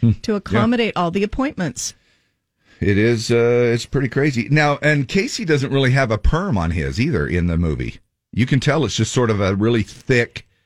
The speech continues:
Speaker 1: just kind of a thick cowboy, uh, thing. Um, but I'm just gonna, and I get this a lot. Uh, you know, people will say, "How long are you gonna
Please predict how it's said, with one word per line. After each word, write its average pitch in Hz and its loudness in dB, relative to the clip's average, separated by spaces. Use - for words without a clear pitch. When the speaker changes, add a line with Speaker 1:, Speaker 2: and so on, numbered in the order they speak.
Speaker 1:
just - 0
kind 123 2
of 107 0
a 101 0
thick - -2
cowboy, 104 2
uh, 92 2
thing. 104 0
Um, 95 0
but 147 2
I'm 165 2
just 151 0
gonna, 139 2
and 147 2
I 160 2
get 165 0
this 143 0
a 131 0
lot. 110 2
Uh, 113 0
you 117 0
know, 123 2
people 117 0
will 110 2
say, 104 0
"How 110 2
long 117 0
are 113 2
you 101 0
gonna 92 -2